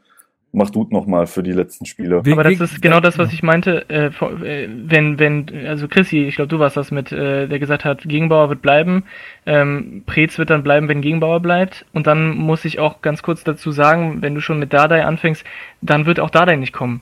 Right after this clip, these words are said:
Speaker 3: Wenn Preetz bleibt, kommt Dardai auch nicht. Also ich glaub, das ist ja das, ich,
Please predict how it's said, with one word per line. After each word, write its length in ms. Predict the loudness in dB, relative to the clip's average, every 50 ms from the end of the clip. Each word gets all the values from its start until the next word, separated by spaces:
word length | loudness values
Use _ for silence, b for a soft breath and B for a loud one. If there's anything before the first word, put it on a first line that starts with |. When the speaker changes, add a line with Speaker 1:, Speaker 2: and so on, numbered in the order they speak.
| _ -10
Speaker 3:
Wenn 360 | -6 -2 0 0 0 0 -4
Preetz 340 | -4 0 2 2 2 2 0
bleibt, 320 | 0 2 2 2 2 0
kommt 220 | 0 -2 -2 2 2
Dardai 340 | 2 2 4 2 0 0 -2
auch 160 | -6 -8 -8
nicht. 240 | -10 -12 -12 -16 _ B B B B B B
Also 180 | -4 -4 -2
ich 80 | -4 0
glaub, 160 | -2 -2 0
das 160 | 0 -4 -2
ist 140 | -4 -2 2
ja 160 | 4 4 6
das, 240 | 6 4 2 2 -2
ich, 400 | -6 -4 -4 -6 -8 -10 -12